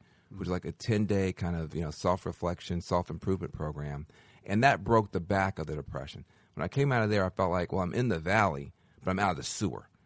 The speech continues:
It's a long way to go to get up to, you know, feeling great again. But I don't feel just, you know, miserably terrible every day.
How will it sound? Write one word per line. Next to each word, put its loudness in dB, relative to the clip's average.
It's -20
a 0
long 6
way 4
to -2
go 4
to -2
get -2
up -2
to, -4
you -4
know, -4
feeling -4
great 6
again. -2
But -2
I 2
don't 0
feel -2
just, -10
you -2
know, 0
miserably 4
terrible -2
every -4
day. -4